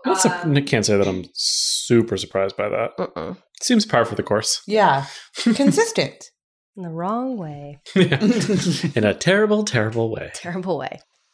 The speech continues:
Speaker 2: And quick little aside, Duane Deaver was not the only bloodstain pattern analyst who analyzed the spot found on Greg Taylor's truck,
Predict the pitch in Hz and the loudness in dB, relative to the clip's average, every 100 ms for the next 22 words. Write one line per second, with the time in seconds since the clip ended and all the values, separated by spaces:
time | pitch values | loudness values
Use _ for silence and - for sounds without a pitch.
0 | _ _ _ - 208 196 190 190 - 220 | _ _ _ 0 2 4 4 2 -2 -8
1 | - 226 269 320 349 - 208 185 208 214 | -2 2 2 2 0 2 2 4 2 2
2 | 208 254 247 233 240 226 196 185 180 190 | 4 4 4 4 4 6 2 2 4 4
3 | - 262 - 185 160 185 190 170 156 156 | 2 0 2 4 4 4 2 2 2 2
4 | 180 170 - 151 156 - 143 143 170 - | 0 0 2 4 2 0 -2 2 0 0
5 | - _ _ _ _ - 214 175 160 147 | -8 _ _ _ _ -4 0 2 2 2
6 | 139 151 - - 147 139 - 151 143 151 | 2 0 -4 -4 -2 -2 0 0 0 -2
7 | 151 - - 156 175 - - - | -4 -10 -8 -6 -6 -2 -4 -4